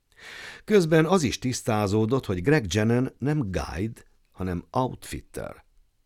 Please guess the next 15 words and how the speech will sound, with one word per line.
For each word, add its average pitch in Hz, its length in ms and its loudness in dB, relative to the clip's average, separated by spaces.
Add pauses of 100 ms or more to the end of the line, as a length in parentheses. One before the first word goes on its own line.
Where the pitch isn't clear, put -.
(140)
A - 140 -10
kettő 143 320 -4
között 76 320 -8
az 110 140 -4
a 90 80 -6
különbség, 107 480 -6
hogy 90 160 -6
a 78 60 -6
guide 80 580 -2
az, 92 320 -4 (340)
aki 78 280 -8
ténylegesen 76 840 -4
kíséri 90 540 -6
az 92 120 -4
embert, 101 460 -4